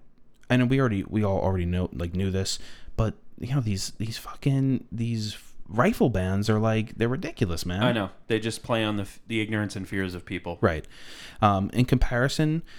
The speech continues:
Speaker 1: um, knives accounted for one thousand five hundred fifteen homicides per
Speaker 2: Oh, wow.
Speaker 1: year. Blunt objects like hammers and clubs, four hundred and sixty-seven. So right off the bat, hammers have killed more people than rifles.
Speaker 2: Than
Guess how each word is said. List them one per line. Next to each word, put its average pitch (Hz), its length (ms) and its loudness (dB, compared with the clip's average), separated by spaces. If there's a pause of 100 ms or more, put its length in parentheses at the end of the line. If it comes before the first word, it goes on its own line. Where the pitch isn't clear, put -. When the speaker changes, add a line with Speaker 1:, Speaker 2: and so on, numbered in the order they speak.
(240)
Speaker 1:
um, 82 260 -2
knives 107 520 2
accounted 110 380 2
for 101 240 4
one 104 160 2
thousand 104 320 2
five 101 200 0
hundred 104 220 2
fifteen 101 380 0
homicides 87 500 -2
per - 140 -4
Speaker 2:
Oh, 139 60 0
wow. 117 100 2
Speaker 1:
year. 147 240 2 (100)
Blunt 101 400 0
objects 113 480 0
like 98 140 -2
hammers 98 420 0
and 92 100 0
clubs, 95 360 0
four 95 240 -2
hundred 95 260 0
and 95 100 -2
sixty-seven. 104 680 0
So 98 240 0 (260)
right 123 160 6
off 127 140 0
the 120 80 -2
bat, 110 300 0
hammers 123 420 2
have 110 160 -2
killed 104 240 0
more 101 180 0
people 82 560 -6
than 92 140 0
rifles. 82 460 -6 (100)
Speaker 2:
Than 139 260 2